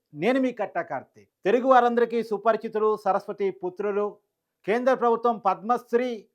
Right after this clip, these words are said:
అవార్డు ఇచ్చి సన్మానించినటువంటి గరికపాటి నరసింహరావు గారి మీద ఈ మధ్యకాలంలో ఆరోపణలు మనం చూస్తూ ఉన్నాం. మొదటి భారీగా చెప్పబడుతున్నటువంటి కామేశ్వరి గారు చేస్తున్నటువంటి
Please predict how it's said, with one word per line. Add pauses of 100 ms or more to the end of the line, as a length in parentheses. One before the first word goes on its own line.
(120)
అవార్డు
ఇచ్చి (420)
సన్మానించినటువంటి (260)
గరికపాటి
నరసింహరావు
గారి
మీద (640)
ఈ
మధ్యకాలంలో (240)
ఆరోపణలు
మనం
చూస్తూ
ఉన్నాం. (460)
మొదటి
భారీగా
చెప్పబడుతున్నటువంటి (260)
కామేశ్వరి
గారు (100)
చేస్తున్నటువంటి